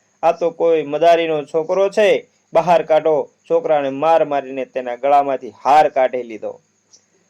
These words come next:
છોકરો કે, "ચાલો, આપણે જતા રહીએ." બચ્ચા કે, "ના મામા, આપણે જોઈને જઈએ." ફરીથી સાંઢણીને બહાર કાઢી.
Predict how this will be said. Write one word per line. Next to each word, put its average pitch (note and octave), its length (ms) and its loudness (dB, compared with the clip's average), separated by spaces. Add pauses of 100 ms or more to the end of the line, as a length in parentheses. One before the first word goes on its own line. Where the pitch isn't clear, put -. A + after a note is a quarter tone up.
(960)
છોકરો A#3 320 4
કે, A3+ 160 -2
"ચાલો, G#3+ 600 4
આપણે G3 320 0
જતા G3 300 2
રહીએ." F3+ 240 0
બચ્ચા E3 420 0
કે, F#3 160 -4
"ના E3+ 260 2
મામા, F#3 560 -2 (180)
આપણે E3+ 800 -2 (420)
જોઈને F#3 420 0
જઈએ." F3 580 -2 (840)
ફરીથી F#3+ 400 0
સાંઢણીને F3+ 540 -2
બહાર E3+ 320 4
કાઢી. F3+ 440 -2